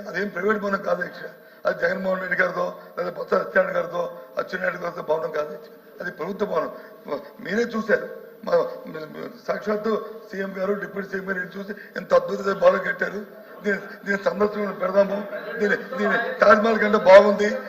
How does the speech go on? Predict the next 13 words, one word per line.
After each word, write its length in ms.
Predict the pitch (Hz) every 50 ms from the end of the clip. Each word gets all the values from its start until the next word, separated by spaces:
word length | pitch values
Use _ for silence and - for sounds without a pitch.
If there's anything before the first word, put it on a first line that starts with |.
| - - -
తాజ్‌మహల్ 340 | 196 202 214 214 220 226 214 214
కంటే 140 | 214 208 160 180
బాగుంది 380 | 196 214 220 208 208 202 208 214 226 - - - - - - -
అని 120 | 226 233 220 247
చెప్పారు 220 | 233 240 247 247 254
కదా, 100 | 262 254 247
అధ్యక్ష. 240 | 254 254 - - 254 254 254 - - - - - - - - - - 214
దే-, 160 | 220 190 - - - -
అందులో 180 | 175 190 226 208 202
ఏమైనా 180 | 247 254 220 - -
అవకతవకలు 380 | 226 233 - 269 262 254 - 247
జరిగితే, 300 | 240 240 - 233 202 165 - - - - - - - -
అందులో 220 | 202 214 220 202